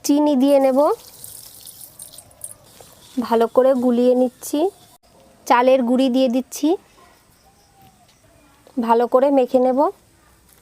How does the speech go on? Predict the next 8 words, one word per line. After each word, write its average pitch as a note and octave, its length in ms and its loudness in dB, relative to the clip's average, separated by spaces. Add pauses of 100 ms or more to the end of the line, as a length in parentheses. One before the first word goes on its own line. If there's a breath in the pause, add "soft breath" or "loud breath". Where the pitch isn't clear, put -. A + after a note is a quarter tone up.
(3000 soft breath)
পিঠে B3 340 -2
মাখানোর C#4 420 0
মধ্যে D4 200 0 (120)
আমি A#3 120 0 (100)
একটু - 200 -6 (180)
লবণ G#3+ 260 0 (100)
দিয়ে A#3 180 -2
দিচ্ছি। - 300 -8